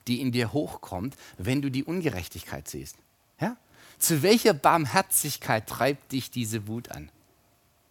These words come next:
Und da merke ich, uh, da bin ich mit Jesus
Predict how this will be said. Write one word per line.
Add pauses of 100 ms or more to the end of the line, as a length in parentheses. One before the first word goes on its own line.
(1200)
Und
da
merke
ich,
uh,
da
bin
ich
mit
Jesus